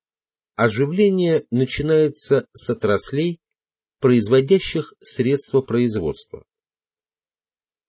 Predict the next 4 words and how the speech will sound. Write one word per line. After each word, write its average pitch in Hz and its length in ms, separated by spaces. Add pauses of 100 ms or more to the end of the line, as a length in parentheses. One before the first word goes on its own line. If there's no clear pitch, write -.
(280)
Постепенно 104 1000
в 98 120
этих 101 380
отраслях 117 760